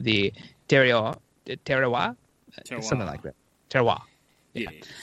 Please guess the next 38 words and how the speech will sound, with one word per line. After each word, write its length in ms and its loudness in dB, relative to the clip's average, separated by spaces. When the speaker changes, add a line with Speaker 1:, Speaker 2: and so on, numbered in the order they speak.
Speaker 1:
And 240 2
the 360 -2
vi-, 260 -4
uh, 160 0
and 100 -4
the, 220 -2
uh, 260 -6
vine, 520 4
and 240 -4
have 460 2
realized 480 4
just 200 -4
how 380 2
div-, 320 -6
uh, 220 2
the 80 -4
ver-, 100 0
diversity 640 2
of 140 4
the 80 0
Napa 420 -2
Valley 260 -4
soil, 560 0
climate, 460 0
and 100 -6
terrain 400 2
allows 300 -2
us 140 -6
to 40 -20
grow 160 2
distinctive 500 0
wines 300 2
from 100 -4
an 60 0
areas 540 2
within 280 -2
that 180 -4
valley. 340 -2